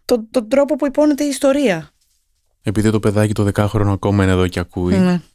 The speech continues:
Speaker 2: η επόμενη λέξη είναι η λέξη παιδεία.
Speaker 1: Μμ. Πω, πω, ντρέπομαι ήδη μπροστά στο παιδάκι. Ντρέπομαι.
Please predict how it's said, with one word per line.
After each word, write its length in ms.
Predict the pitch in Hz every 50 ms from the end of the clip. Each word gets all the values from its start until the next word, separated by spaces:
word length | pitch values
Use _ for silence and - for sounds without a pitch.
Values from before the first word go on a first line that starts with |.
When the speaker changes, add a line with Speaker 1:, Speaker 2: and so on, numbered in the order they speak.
| _ _ _ _
Speaker 2:
η 120 | - - 101
επόμενη 420 | 101 98 117 113 120 113 107 104
λέξη 680 | 98 98 98 101 95 - - - - - 110 131 170 _ _ _ -
είναι 280 | - 110 113 123 131
η 60 | 131 117
λέξη 280 | 113 117 123 - -
παιδεία. 460 | - - 101 92 92 95 95 85 76 - _ _ _ _ _ _ _ _ _ _ _ _ _ -
Speaker 1:
Μμ. 100 | - 180 165 147 - _ _ _ _ _ _ _ _ _ _ _ _ _ _ _ _ _ _ - -
Πω, 200 | - - 175 160
πω, 360 | 151 - - 151 156 151 151 160 165
ντρέπομαι 480 | 151 175 175 170 170 - 185 165 156 156
ήδη 140 | 156 151 151
μπροστά 260 | 143 151 143 - 156
στο 120 | 143 -
παιδάκι. 440 | 175 - 156 151 151 156 156 - - _ _ _ _ _ -
Ντρέπομαι. 500 | 185 170 165 160 165 - - 156 170 175